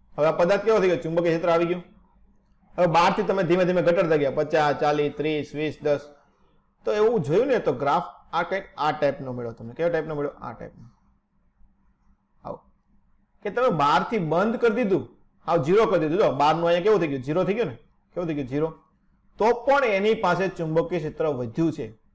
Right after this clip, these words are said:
એટલે આ પદાર્થ કેવો બની ગયો? ચુંબક બની ગયો ને. કેવો બની ગયો? ચુંબક. તો આ રીતે ચુંબક બનાવવામાં આવે. ખબર પડી કે નહીં બધાને? બોલો. તો આ જે point આવે છે એને આપણે શું કહીએ છીએ? Retentivity.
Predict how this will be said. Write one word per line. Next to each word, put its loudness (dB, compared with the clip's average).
એટલે -4
આ 0
પદાર્થ 0
કેવો 0
બની -2
ગયો? -10
ચુંબક 0
બની -2
ગયો 2
ને. -6
કેવો 0
બની -2
ગયો? -4
ચુંબક. -4
તો -14
આ 0
રીતે 0
ચુંબક 2
બનાવવામાં -2
આવે. -8
ખબર 0
પડી 0
કે 2
નહીં -2
બધાને? 0
બોલો. -2
તો -2
આ 2
જે 4
point 2
આવે 4
છે -4
એને -2
આપણે 2
શું 0
કહીએ 2
છીએ? 0
Retentivity. -2